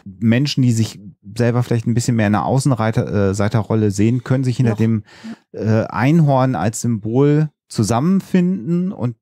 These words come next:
Speaker 1: dürfen da
Speaker 2: Mhm.
Speaker 1: aber auch dann alle wieder unterschiedlich sein und trotzdem gehören sie da zusammen. Und ich glaube, das hat in unserer heutigen Zeit, glaube ich, auch wieder so einen, so einen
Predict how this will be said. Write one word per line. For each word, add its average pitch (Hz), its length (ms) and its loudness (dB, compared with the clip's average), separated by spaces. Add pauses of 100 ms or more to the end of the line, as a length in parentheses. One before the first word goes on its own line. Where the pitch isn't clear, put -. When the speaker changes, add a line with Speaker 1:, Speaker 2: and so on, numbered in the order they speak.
Speaker 1:
dürfen 139 260 0
da 131 100 0
Speaker 2:
Mhm. - 40 0
Speaker 1:
aber 107 160 0
auch 107 100 -6
dann 113 160 -2
alle 123 240 0
wieder 117 420 -2
unterschiedlich 180 640 -2
sein 151 300 0
und 131 120 -4
trotzdem 156 540 -2
gehören 139 320 2
sie 123 120 0
da 127 200 0
zusammen. 127 580 0 (560)
Und 117 120 0
ich 113 100 -2
glaube, 110 240 0
das 139 200 0
hat 127 140 0
in 95 100 -4
unserer 110 280 0
heutigen 120 340 -2
Zeit, 113 340 0
glaube 110 180 -2
ich, - 100 -8
auch - 80 -10
wieder 113 140 2
so 117 100 0
einen, 113 120 2
so 104 100 0
einen 104 200 0